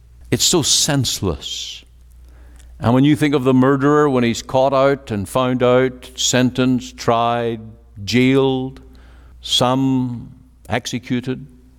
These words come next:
you just think of the senselessness of murder. Look at what fell upon Cain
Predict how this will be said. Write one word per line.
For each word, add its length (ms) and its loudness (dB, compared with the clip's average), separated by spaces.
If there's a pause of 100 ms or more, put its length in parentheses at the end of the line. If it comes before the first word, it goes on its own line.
(600)
you 100 2
just 240 0
think 180 0
of 180 -2
the 120 0
senselessness 1700 0 (680)
of 240 0
murder. 640 -2 (1000)
Look 200 0
at 80 0
what 520 -2 (360)
fell 400 2
upon 360 0
Cain 760 -2